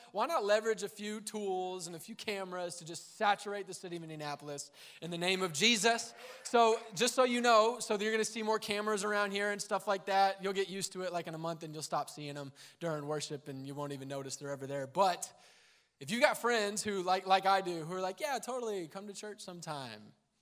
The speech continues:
and then they never do, this is the opportunity right here. So, uh, if you're sitting in bed, we're doing this for you. It's a front door, though. Your bed is not church, so come here. If you're in Second Timothy, say, "I'm there."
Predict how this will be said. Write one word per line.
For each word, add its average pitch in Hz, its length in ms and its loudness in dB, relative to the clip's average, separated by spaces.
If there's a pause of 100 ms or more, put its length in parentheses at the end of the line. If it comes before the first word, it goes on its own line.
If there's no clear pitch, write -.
(1400)
and 165 120 -6
then 180 100 -2
they 190 120 4
never 202 240 4
do, 226 320 6 (280)
this 160 140 -6
is 165 120 -6
the 180 100 0
opportunity 180 560 0
right 156 220 -2
here. 143 280 -6 (340)
So, 175 320 2
uh, 175 220 6
if 156 60 -4
you're 190 100 0
sitting 220 280 2
in 208 120 2
bed, 214 360 8
we're 196 80 4
doing 208 240 2
this 208 120 2
for - 140 -4
you. 202 160 2
It's 185 120 -2
a 175 40 -4
front 202 280 0
door, 202 200 2
though. 160 160 0
Your 160 160 -2
bed 170 260 0
is 156 140 -6
not 156 220 -2
church, 139 340 -6
so 139 140 -10
come 147 220 -10
here. 120 220 -12 (2750)
If 185 100 -2
you're 240 100 6
in 240 60 4
Second 240 280 2
Timothy, 254 340 2
say, 254 180 4
"I'm 247 160 4
there." 285 320 4